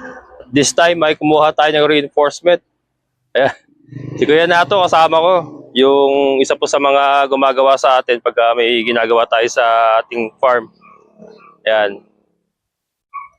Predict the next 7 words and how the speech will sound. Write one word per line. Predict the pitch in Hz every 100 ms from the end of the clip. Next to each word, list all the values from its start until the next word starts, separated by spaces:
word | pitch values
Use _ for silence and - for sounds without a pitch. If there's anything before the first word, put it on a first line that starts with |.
| _ _ _
Kasi, | 123 175 165 160 139 - - _ _ -
iiwanan | 139 143 147 147
ko | 147
siya | 156
rito. | 139 135 156 147 135 _ - - - -
At, | 117 -
ah, | 131 123